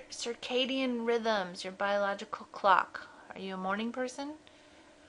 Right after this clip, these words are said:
Are you a night person? The melatonin is needed from the pineal gland. Here's the picture of it for sleep.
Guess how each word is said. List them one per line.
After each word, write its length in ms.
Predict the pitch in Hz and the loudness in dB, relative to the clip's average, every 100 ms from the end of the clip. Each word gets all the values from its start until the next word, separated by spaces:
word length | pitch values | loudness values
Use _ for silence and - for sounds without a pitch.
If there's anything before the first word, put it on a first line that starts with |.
| - - - - - - - | -20 -20 -20 -20 -20 -18 -12
Are 180 | 160 | -10
you 220 | 165 165 160 | -10 -8 -8
a 120 | 160 | -6
night 320 | 165 175 - | -4 -4 -6
person? 600 | - 240 - 269 294 302 - - - | -10 -10 -8 -10 -12 -14 -20 -20 -12
The 80 | |
melatonin 960 | 202 196 196 196 240 240 277 302 311 311 - | -2 0 -2 -4 -2 0 0 0 -2 -6 -4
is 440 | 220 220 220 208 | -2 -2 -4 -6
needed 520 | 214 214 220 220 220 - - | -6 -2 0 -2 -2 -14 -12
from 220 | - 202 | -8 -6
the 80 | 190 | -8
pineal 400 | - 262 277 285 | -6 -4 2 0
gland. 600 | 247 226 220 226 277 - - - - - - - | 2 0 2 0 -2 -8 -20 -20 -20 -20 -20 -18
Here's 180 | 202 190 | -14 -14
the 60 | 214 | -10
picture 360 | 220 226 214 | -10 -6 0
of 140 | 196 190 | 2 2
it 220 | 214 - - - - - 202 | 0 -2 -14 -20 -20 -20 -18
for 360 | - - 208 208 | -18 -4 0 0
sleep. 580 | - - - 285 - | -2 -8 -2 -2 -2